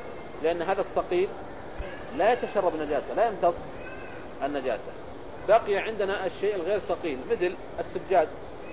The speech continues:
هذا إيش؟ يتشرب النجاسة، فلو حككناه أو دلكناه مهما زال اللون يبقى نجاسة موجودة في الأصل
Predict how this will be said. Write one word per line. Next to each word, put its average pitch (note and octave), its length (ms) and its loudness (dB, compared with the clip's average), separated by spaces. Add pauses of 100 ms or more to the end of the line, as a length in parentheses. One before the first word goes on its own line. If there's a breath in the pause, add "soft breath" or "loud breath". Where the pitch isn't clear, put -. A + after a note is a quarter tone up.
(960)
هذا D#3+ 200 6
إيش؟ F3 180 4 (880)
يتشرب G3+ 500 4
النجاسة، C#3 460 2 (280)
فلو A3 220 8 (880)
حككناه F3+ 440 2
أو D3+ 160 0
دلكناه D#3+ 460 2 (880)
مهما G#3+ 260 2
زال F3+ 220 4
اللون E3 320 6 (120)
يبقى F#3 400 6 (160)
نجاسة D#3+ 320 2
موجودة D3+ 340 0
في D3 80 -2
الأصل D3+ 280 -2